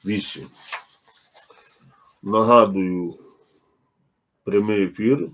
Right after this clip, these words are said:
можна поставити безкоштовно питання,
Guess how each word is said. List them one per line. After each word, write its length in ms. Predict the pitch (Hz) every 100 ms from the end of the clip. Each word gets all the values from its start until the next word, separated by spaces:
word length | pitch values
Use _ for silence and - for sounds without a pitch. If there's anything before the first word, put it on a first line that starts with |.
| _
можна 420 | 90 101 101 101
поставити 680 | 92 92 - 107 101 87 82
безкоштовно 1080 | 85 98 107 - 87 85 - 101 95 87 78 -
питання, 760 | 90 - 107 117 131 131 131